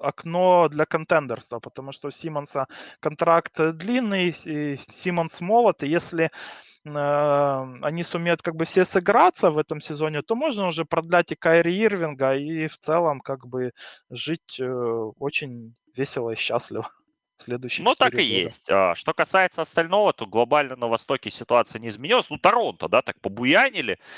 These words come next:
Speaker 2: но, я не знаю, Тадеус Янг и Эрик Гордон, мы все-таки не в две тысячи пятнадцатом. Э, по-,
Speaker 1: Ну, это не
Speaker 2: усилят ли
Speaker 1: какой-то
Speaker 2: они ком-
Speaker 1: тектонический прям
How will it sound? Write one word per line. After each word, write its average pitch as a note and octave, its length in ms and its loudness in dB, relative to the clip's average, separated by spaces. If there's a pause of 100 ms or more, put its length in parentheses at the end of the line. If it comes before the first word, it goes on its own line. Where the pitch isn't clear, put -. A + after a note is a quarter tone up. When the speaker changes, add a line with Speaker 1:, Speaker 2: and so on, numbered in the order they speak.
(240)
Speaker 2:
но, C#3+ 540 4
я C#3 180 0
не E3 100 -6
знаю, C#3 300 2
Тадеус C3+ 420 2
Янг D3 260 0
и C3 40 2
Эрик B2 240 0
Гордон, B2 340 -2
мы A#2 100 -10
все-таки - 300 -14
не A#2+ 100 -8
в G#2 40 -12
две B2 100 -8
тысячи - 240 -8
пятнадцатом. D#2 560 -6 (220)
Э, E2 440 -8
по-, F2+ 180 -6
Speaker 1:
Ну, D#3 200 -10
это E3 160 -2
не D#3 100 0
Speaker 2:
усилят D3 120 0
ли C3 80 2
Speaker 1:
какой-то C3+ 160 2
Speaker 2:
они C3 40 -6
ком- A#2+ 220 -4
Speaker 1:
тектонический D3 720 -6
прям B2+ 380 -10